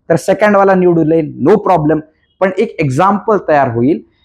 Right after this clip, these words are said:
की या जिल्ह्यामध्ये किंवा या तालुक्यामध्ये नोटा निवडून आला म्हणजे इथं काहीतरी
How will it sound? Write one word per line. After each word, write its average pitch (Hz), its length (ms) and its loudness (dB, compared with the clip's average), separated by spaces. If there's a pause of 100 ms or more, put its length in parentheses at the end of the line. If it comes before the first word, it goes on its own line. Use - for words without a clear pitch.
(140)
की 208 260 -2
या 156 640 2
जिल्ह्यामध्ये 135 760 -2
किंवा 143 260 -6
या 135 280 0
तालुक्यामध्ये 165 680 -4
नोटा 160 440 0
निवडून 165 340 2
आला 135 180 0
म्हणजे 180 180 0
इथं 143 360 0
काहीतरी 196 520 -2